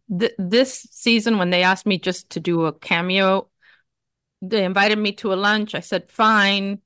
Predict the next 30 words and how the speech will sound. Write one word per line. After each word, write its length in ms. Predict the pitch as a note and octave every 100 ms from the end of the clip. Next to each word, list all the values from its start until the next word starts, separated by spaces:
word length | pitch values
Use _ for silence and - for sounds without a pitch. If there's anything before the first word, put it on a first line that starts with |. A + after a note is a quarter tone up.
| _ _ _ -
you 160 | G3
know, 180 | F#3+ E3
I'll 180 | F#3 F3+
go." 640 | F3 G3+ G3+ F#3+ F#3+ G3 -
I, 240 | E3+ F3 F3 _ _ _ _ _
you 120 | F#3+ F#3
know, 180 | E3+ F3 -
tr-, 240 | A3 C#4+ -
pimping 340 | - A3 G#3 G3
some 180 | A3 G#3
of 80 |
my 120 | F#3 E3+
products, 540 | - G#3 G3 G3 -
brought 260 | - F3+ -
somebody 260 | G3 F3+
a 60 | E3
gift. 580 | D#3+ G#3 G#3+ G#3+ - - _ _ _
They 80 | F#3
said 200 | E3+ F#3+
they 60 | F#3
were 80 | E3+
gonna 160 | F3
show 220 | E3 A3+
'em. 80 | G#3+
Of 100 | F#3
course, 240 | - G#3+ G#3
they 80 |
didn't 180 | F#3+ F#3
show 220 | - G3+
'em. 180 | G3+ G#3+